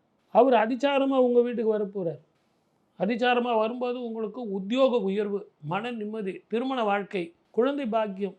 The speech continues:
திருமண வாழ்க்கையிலேயே சந்தோஷமான இது, குழந்தைகள் படிக்கிறதுக்கு, வெளிநாட்டு போறதுக்கு, அவங்களுக்கு பணம் கட்டுறது, பேங்க் லோன் கிடைக்கிறது, நீங்க உங்களுடைய சேமிப்புல இருந்து கட்டுறது அப்படின்னு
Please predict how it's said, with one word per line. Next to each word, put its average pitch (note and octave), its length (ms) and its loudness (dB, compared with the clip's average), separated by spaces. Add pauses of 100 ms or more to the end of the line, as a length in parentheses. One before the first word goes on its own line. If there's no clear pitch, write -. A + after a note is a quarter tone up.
திருமண C4+ 340 0
வாழ்க்கையிலேயே A#3+ 720 -2 (120)
சந்தோஷமான B3 1040 -2
இது, A3 340 -6 (240)
குழந்தைகள் A#3 500 0
படிக்கிறதுக்கு, G#3 720 -2 (360)
வெளிநாட்டு A#3+ 460 2
போறதுக்கு, G3+ 440 -2
அவங்களுக்கு G#3+ 540 2
பணம் A3 280 -4
கட்டுறது, G3 420 -2
பேங்க் G#3+ 320 -4
லோன் G#3+ 220 -6
கிடைக்கிறது, G3 720 -6 (160)
நீங்க G3+ 520 -2
உங்களுடைய G#3+ 560 4 (120)
சேமிப்புல A#3 560 0
இருந்து G#3 280 -2
கட்டுறது G3 520 -2
அப்படின்னு A#3 600 -12